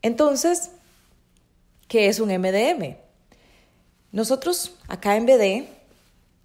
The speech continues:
acá en B D, nosotros definimos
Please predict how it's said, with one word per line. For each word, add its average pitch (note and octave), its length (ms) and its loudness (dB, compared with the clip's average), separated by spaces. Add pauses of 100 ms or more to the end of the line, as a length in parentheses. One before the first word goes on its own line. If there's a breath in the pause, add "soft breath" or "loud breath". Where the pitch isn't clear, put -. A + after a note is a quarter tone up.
(640)
acá F#3+ 220 -2
en G3 60 2
B A3+ 120 2
D, A3+ 500 2 (160)
nosotros G#3 480 0
definimos C4+ 800 -4